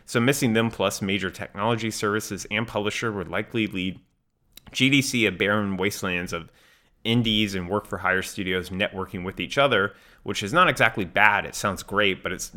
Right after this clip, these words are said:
not worth, you know, I paid sixteen hundred dollars for a ticket to G D C, and it's not worth booking the Moscone Center for. So, Saturday, yesterday, G D C sent out emails stating that the event would be p-, postponed. I should also state,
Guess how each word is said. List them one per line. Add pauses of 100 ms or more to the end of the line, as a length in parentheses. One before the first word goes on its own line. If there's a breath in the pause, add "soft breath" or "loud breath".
(180)
not
worth,
you
know,
I
paid
sixteen
hundred
dollars
for
a
ticket
to
G
D
C,
and
it's
not
worth
booking
the
Moscone
Center
for. (1500 loud breath)
So, (200 loud breath)
Saturday,
yesterday,
G
D
C
sent
out
emails
stating
that (160)
the
event
would
be
p-, (140)
postponed.
I
should
also
state,